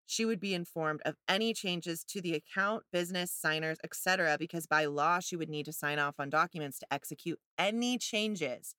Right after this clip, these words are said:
and then sh-, this person says, "Now, why would you want an L L C?" Well, an L L C in California can protect the owner because the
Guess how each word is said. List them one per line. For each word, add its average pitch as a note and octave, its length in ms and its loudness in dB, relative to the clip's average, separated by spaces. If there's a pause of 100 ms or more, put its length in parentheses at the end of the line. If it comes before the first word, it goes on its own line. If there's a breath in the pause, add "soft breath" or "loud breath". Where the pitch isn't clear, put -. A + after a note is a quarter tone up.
(1040)
and G3 220 2
then G3+ 120 4
sh-, - 200 -4 (180)
this F#3 160 -2
person F#3 300 -2
says, D#3+ 280 2
"Now, F3+ 200 6
why F3+ 240 6
would B3 180 0
you C#4 80 -2
want A#3 180 2
an A3+ 140 -2
L F3 160 2
L F3+ 140 2
C?" F3+ 440 -2
Well, G3 380 6
an G3 180 -2
L A3 160 4
L C4+ 180 0
C A#3+ 240 -2
in A3+ 100 -2
California G#3+ 680 0
can F#3+ 160 -6
protect F#3 420 -4
the F#3+ 140 -6
owner G3+ 320 0
because F3 340 -4
the F3 120 -4